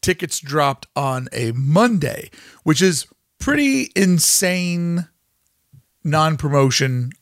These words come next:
of an event, which you would think Christmas at Disneyland, uh, is already peak excitement, peak Disneyland,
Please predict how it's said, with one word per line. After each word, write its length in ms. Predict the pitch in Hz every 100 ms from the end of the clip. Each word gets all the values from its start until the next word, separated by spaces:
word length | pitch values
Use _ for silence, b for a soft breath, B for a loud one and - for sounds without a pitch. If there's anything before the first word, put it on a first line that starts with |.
| -
of 160 | 135
an 80 | 139
event, 300 | 127 131 120
which 200 | - 123
you 40 | 131
would 160 | 120
think 320 | 208 190 170 - b b b b
Christmas 420 | - 180 - 156 135
at 60 | 123
Disneyland, 600 | 151 139 139 135 131 123 B B B
uh, 280 | - 117 110 -
is 160 | 123
already 680 | - 147 147 151 143 131 120 _ -
peak 280 | - 147 -
excitement, 680 | 117 - 139 139 135 - -
peak 220 | 135 -
Disneyland, 580 | 151 139 147 147 147